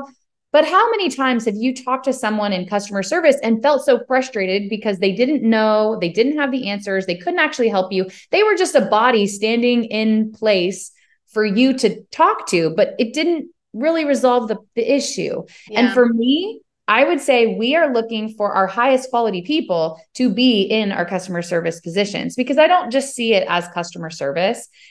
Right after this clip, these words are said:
Speaker 1: It's really an extension of everything I do on social media. When they're answering questions or they're helping people, they're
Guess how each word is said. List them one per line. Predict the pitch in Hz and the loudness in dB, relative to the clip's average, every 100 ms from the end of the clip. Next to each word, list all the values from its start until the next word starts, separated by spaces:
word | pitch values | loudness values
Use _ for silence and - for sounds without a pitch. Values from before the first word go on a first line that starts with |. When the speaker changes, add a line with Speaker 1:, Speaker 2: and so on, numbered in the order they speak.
| _ | _
Speaker 1:
It's | 254 254 | 0 0
really | 269 330 349 | 2 2 4
an | 277 | 2
extension | 247 - 220 240 220 | 2 -2 -2 0 0
of | 190 | 0
everything | 185 233 254 247 208 | 0 0 0 0 0
I | 185 | -2
do | 185 | -2
on | 175 165 | -2 -4
social | 170 160 165 | -6 -8 -8
media. | 160 165 - - - _ | -8 -4 -4 -6 -10 _
When | - 208 | -4 2
they're | 247 277 | 4 6
answering | 277 269 277 262 | 4 4 2 2
questions | 254 254 254 - 247 220 | 4 2 0 -4 -4 -2
or | 165 | 0
they're | 190 247 | 2 2
helping | 269 262 240 | 0 0 -2
people, | 233 233 233 233 233 - - | -2 -4 -4 -4 -4 -8 2
they're | 302 | 4